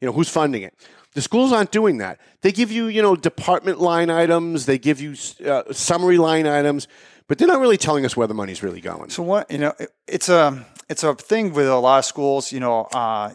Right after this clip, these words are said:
Speaker 2: the, a lot of schools, when they get money, let's say, from the federal government. Now, sometimes the federal government will say, "You have to spend it on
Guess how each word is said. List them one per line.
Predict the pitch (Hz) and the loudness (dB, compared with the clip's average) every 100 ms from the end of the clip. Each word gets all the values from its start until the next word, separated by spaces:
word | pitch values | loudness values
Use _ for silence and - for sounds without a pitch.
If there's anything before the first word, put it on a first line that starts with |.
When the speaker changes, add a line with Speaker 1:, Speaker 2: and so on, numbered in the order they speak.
| - | -8
Speaker 2:
the, | 135 135 | 0 2
a | |
lot | 147 175 | 4 4
of | |
schools, | - 175 160 143 - | 2 -4 -4 -4 -8
when | 139 | -4
they | 139 | -4
get | 123 175 | -2 -2
money, | 143 143 131 | 0 0 -2
let's | 147 - | -6 -4
say, | 139 | -4
from | 139 | -4
the | 123 | -4
federal | 139 123 113 | -2 -2 -2
government. | 117 107 98 - _ _ _ _ _ - | -4 -6 -12 -20 _ _ _ _ _ -4
Now, | |
sometimes | 135 220 214 196 | 0 0 0 -2
the | 160 | 0
federal | - 170 | 2 4
government | 143 143 131 131 | 4 0 0 -6
will | |
say, | 117 143 | -4 -4
"You | 127 | -4
have | 123 139 147 - | -4 0 2 0
to | 147 | -4
spend | - 131 | -2 -2
it | 127 120 | 0 2
on | 120 117 117 | 2 2 -2